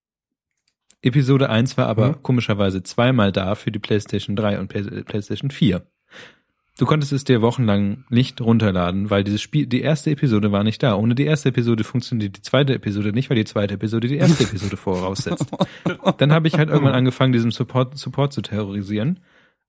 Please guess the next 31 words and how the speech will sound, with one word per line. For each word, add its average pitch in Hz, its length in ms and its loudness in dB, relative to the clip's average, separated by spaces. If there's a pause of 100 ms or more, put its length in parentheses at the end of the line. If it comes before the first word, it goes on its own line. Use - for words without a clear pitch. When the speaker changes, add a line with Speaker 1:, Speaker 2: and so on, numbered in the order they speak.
Speaker 1:
ähm, 127 380 4 (320)
bis - 200 -2
denen 117 260 4
dann 107 240 2
aufgefallen 135 640 0
ist, 143 280 -4
dass 123 140 -2
sie 131 100 -4
in 123 100 -4
ihrem 107 180 -2
Online-Shop 170 580 0 (360)
irgendwo 208 380 2
ein 131 240 -2
Häkchen 175 420 0
falsch 98 280 -4
gesetzt 101 420 -6
haben, 101 340 -4 (380)
wo 135 100 2
jemand 143 280 2
nicht 143 220 -4
PlayStation 139 520 2
Vita 214 220 2
anscheinend 104 380 -4
angeklickt 107 420 -4
hat 110 140 -4
in 107 120 -4
deren 101 200 2
System, 117 360 -6
sondern 175 160 4
PlayStation 139 520 0
vier. 101 340 0